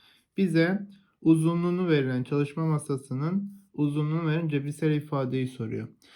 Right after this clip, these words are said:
Şimdi burada bir, iki, üç, dört, beş,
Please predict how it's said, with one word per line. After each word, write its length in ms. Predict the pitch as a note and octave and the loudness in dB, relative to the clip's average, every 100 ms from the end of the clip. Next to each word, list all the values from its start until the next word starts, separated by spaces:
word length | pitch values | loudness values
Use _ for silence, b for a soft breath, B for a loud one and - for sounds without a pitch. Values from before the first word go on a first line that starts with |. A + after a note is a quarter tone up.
| b b | b b
Şimdi 300 | - G#3 G3+ | -2 2 4
burada 460 | A3+ F3+ F#3 F3+ | 4 6 2 2
bir, 400 | E3+ F3+ G3+ - - | 2 4 2 0 -4
iki, 380 | D#3 D#3 F#3 F#3+ | -4 -2 -2 0
üç, 580 | D#3 D#3+ F#3+ - - | 2 2 2 -4 -6
dört, 440 | D3 D3 E3 E3 - | -2 0 0 -4 0
beş, 380 | D3 D3+ - | 2 2 -4